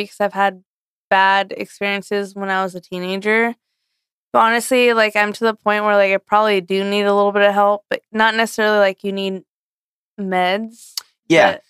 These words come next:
Speaker 1: you need to talk to somebody or do something, like, just so they can get a little
Speaker 2: And I think a lot of
Speaker 1: so you can get a
Speaker 2: people
Speaker 1: grip on your life.
Speaker 2: Yeah, I think a lot of people, too, are unaware of how much help is out there.
Speaker 1: Mm-hmm.
Speaker 2: Um, there, there's a lot now. Like,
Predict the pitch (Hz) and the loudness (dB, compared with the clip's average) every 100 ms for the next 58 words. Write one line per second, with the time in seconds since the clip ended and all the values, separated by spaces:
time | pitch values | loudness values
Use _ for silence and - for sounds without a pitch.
0 | _ 220 233 254 247 233 - 208 202 208 | _ -10 -6 -2 -2 -2 -4 -4 -4 -10
1 | - 202 196 196 185 196 175 190 185 185 | -10 -8 -4 -6 -4 -8 -8 -8 -6 -8
2 | 180 180 180 190 185 180 - 190 185 - | -10 -10 -10 -10 -10 -16 -12 -8 -8 -10
3 | 180 185 180 175 175 175 - _ - - | -8 -4 -2 -2 -4 -8 -12 _ -12 -4
4 | - 185 240 226 131 127 - 131 - - | 0 0 2 4 4 2 2 2 4 4
5 | 113 196 196 190 185 180 180 190 180 151 | 4 2 0 -2 -6 -6 -6 -6 -2 2
6 | 151 107 156 214 156 117 120 113 101 - | 4 2 2 2 2 2 2 0 0 0
7 | 107 101 87 104 95 92 92 90 90 - | 2 2 2 2 2 2 0 -2 -2 0
8 | 90 - 90 92 - 104 107 _ _ - | 0 -2 -4 -6 -4 -6 -6 _ _ -4
9 | 113 101 92 - 131 139 - 135 131 - | 0 2 0 0 0 0 -2 -6 -6 -8
10 | 65 82 90 82 - 95 85 85 - _ | -8 -4 -2 -2 -4 -6 -6 -8 -12 _
11 | 107 98 87 | 0 0 -4